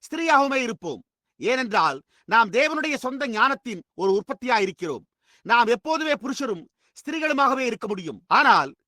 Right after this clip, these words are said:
இது என்ன செய்கிறது பாருங்கள். நீங்கள் கணவனோடு பீடத்தண்டை நடந்து சென்று, நாம் ஒருவரை ஒருவர் ஏற்றுக்கொண்டு சட்டப்படியான மனமுறிந்த மனைவியாய் இருக்கும்படி தேவனுடைய கிருபையினால் இந்த பரிசுத்த விவாகத்தில் ஒன்று சேர்ந்து வாழ நீங்கள் அளித்த உங்களுடைய சாட்சியையும் நீங்கள் கூறின உங்களுடைய வாக்குறுதியையும்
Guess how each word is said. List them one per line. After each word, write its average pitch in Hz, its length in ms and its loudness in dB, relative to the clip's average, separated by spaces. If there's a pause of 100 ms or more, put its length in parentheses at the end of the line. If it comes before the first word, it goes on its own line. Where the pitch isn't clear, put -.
(380)
இது 277 160 0
என்ன 277 180 0
செய்கிறது 247 420 -2
பாருங்கள். 175 460 0 (420)
நீங்கள் 302 380 0
கணவனோடு 254 440 2 (500)
பீடத்தண்டை 277 420 0
நடந்து 226 220 -2
சென்று, 175 320 -6 (460)
நாம் 214 220 4
ஒருவரை 294 340 0
ஒருவர் 262 220 0
ஏற்றுக்கொண்டு 202 520 -4 (400)
சட்டப்படியான 285 680 0
மனமுறிந்த 240 420 0
மனைவியாய் 233 340 0
இருக்கும்படி 226 360 -4
தேவனுடைய 226 360 -2
கிருபையினால் 208 560 0 (360)
இந்த 294 280 -2
பரிசுத்த 240 420 -4
விவாகத்தில் 233 440 0
ஒன்று 226 180 -4
சேர்ந்து 233 260 -4
வாழ 226 240 2
நீங்கள் 220 260 -6
அளித்த 196 300 -6
உங்களுடைய 196 380 -4
சாட்சியையும் 190 640 -4 (400)
நீங்கள் 269 340 -2
கூறின 285 260 -4
உங்களுடைய 226 340 -2
வாக்குறுதியையும் 214 640 -2